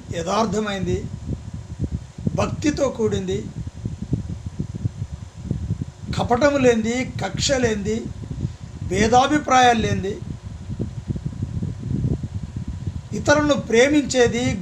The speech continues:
గౌరవించేది, ఆదరించేది, ఓదార్చేది నీతిమంతుల యొక్క మార్గం. ఒకరికి అన్యాయం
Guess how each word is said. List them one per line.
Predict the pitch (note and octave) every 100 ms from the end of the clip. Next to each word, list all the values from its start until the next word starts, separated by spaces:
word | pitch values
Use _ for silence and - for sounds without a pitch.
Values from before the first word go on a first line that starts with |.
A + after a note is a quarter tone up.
| F3
గౌరవించేది, | G#3 C4 C#4 C4 A3+ A3+ G#3+ A#3 B3 - F#3
ఆదరించేది, | A#3+ C4 B3+ A3+ A3 G#3 A3+ A3+ F#3
ఓదార్చేది | G3 A3 A#3+ - - G3 G3+ B3 - - - - - E3+
నీతిమంతుల | G#3+ B3 C4+ A3+ A#3 G3
యొక్క | F#3+ F#3 E3+
మార్గం. | E3+ F#3 E3+ D#3+ - - - - - - - - - - - - - - - - - - - - G#3+
ఒకరికి | G#3+ C4 B3+ G#3
అన్యాయం | A3 C#4 D4